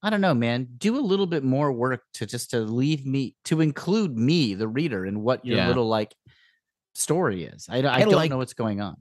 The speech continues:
Speaker 2: I like these a lot. I just think I was carried a lot by John Romita. I think his art is great. It really
Speaker 1: I
Speaker 2: tells
Speaker 1: totally
Speaker 2: us
Speaker 1: agree.
Speaker 2: you could, you could remove the dialogue and this story still mostly makes the same amount of sense.
Speaker 1: Yes.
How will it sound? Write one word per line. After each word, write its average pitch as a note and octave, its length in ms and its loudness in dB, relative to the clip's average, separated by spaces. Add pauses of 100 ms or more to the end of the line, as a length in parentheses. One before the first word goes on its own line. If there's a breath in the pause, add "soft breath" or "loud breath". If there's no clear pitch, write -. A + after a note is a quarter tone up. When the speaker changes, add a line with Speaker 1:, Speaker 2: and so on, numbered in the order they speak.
Speaker 2:
I C3+ 160 4
like F3+ 240 6
these C3 220 4
a B2 40 4
lot. A2+ 220 4
I G#2 80 -2
just C3 220 0
think B2+ 240 0 (480)
I A#2+ 80 2
was C3 160 -2
carried A2 320 2
a G2+ 60 2
lot G#2 340 0
by G#2+ 160 0
John G2 260 0
Romita. F2+ 320 -2
I E2 100 -2
think G2+ 180 -4
his G2 120 -4
art G2+ 320 0
is F2+ 180 -4
great. A2 540 0
It G#2 100 -4
really A2 460 2
Speaker 1:
I A#2 140 2
Speaker 2:
tells C3 320 2
Speaker 1:
totally - 20 2
Speaker 2:
us A#2 80 2 (160)
Speaker 1:
agree. A#2+ 80 -2
Speaker 2:
you D3 80 6
could, B2 220 0 (460)
you C3+ 100 -2
could A2+ 160 0
remove B2 320 2
the D3 80 2
dialogue A#2+ 560 0
and G2+ 100 -6
this A2 100 -8
story A2 280 -2
still A#2+ 400 0
mostly G#2 560 0
makes G2+ 420 -2 (100)
the G2+ 80 -4
same A#2 240 2
amount G2+ 300 2
of C#3 100 2
sense. F3+ 500 -2 (400 soft breath)
Speaker 1:
Yes. - 460 -6